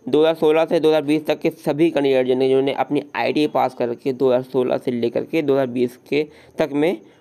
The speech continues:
वो eligible हैं यहाँ पर। वो आपकी job profile जो रहेगी as a trainee department, जो आपका रहेगा production का और assembly और क्वालिटी का, यानी कि आप as a trainee company को ज्वाइन करोगे, जो आपको department मिल सकते हैं production, assembly और quality के।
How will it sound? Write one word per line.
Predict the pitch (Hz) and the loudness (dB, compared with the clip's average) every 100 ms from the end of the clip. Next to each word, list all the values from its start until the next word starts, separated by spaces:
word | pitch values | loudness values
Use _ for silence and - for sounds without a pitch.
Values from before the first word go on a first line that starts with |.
| - | -2
वो | 156 | 0
eligible | 180 135 120 120 | 2 0 0 -2
हैं | 117 117 | -2 -6
यहाँ | 120 | -6
पर। | 110 110 220 - - - | -4 -4 -4 -10 -20 -4
वो | 247 | 0
आपकी | 156 - 170 | 0 0 -4
job | 151 147 147 | 0 0 0
profile | 151 147 143 | -2 -2 0
जो | 147 | 0
रहेगी | 139 135 131 147 | 2 0 0 0
as | 131 | 2
a | 131 | 0
trainee | 135 135 127 131 | 0 0 2 2
department, | 127 127 127 123 123 120 139 | 0 -2 -2 0 0 0 -2
जो | 135 | 0
आपका | 131 135 | 0 0
रहेगा | 127 135 | 0 -2
production | 123 123 123 143 139 | -2 -2 -2 -4 -2
का | 143 151 156 - - - | 0 0 -2 -18 -20 -4
और | - 175 - | -2 -2 -2
assembly | 135 143 127 135 160 | -4 -2 -2 0 0
और | 165 | 0
क्वालिटी | - 123 113 117 113 | 0 -2 -2 -2 -2
का, | 117 113 _ _ _ - | -4 -6 _ _ _ -4
यानी | 127 | -2
कि | 139 | 0
आप | 135 120 | 0 0
as | 120 131 | 0 0
a | |
trainee | 131 139 143 | 0 0 0
company | 147 139 143 | -2 -2 0
को | 143 | 0
ज्वाइन | 123 120 131 | 0 0 0
करोगे, | 139 139 143 165 165 - - | 0 0 0 0 -4 -20 -6
जो | 156 | -2
आपको | - 156 | 0 0
department | 139 143 135 135 165 | -2 0 0 0 0
मिल | 165 147 | 0 0
सकते | 143 147 | 0 0
हैं | 147 | 0
production, | - 127 127 139 135 | 0 -2 -2 -2 -4
assembly | 135 120 123 131 | -2 -2 0 2
और | 147 139 | 0 -2
quality | - 120 110 123 | -4 -2 -2 -6
के। | - 110 | -4 -6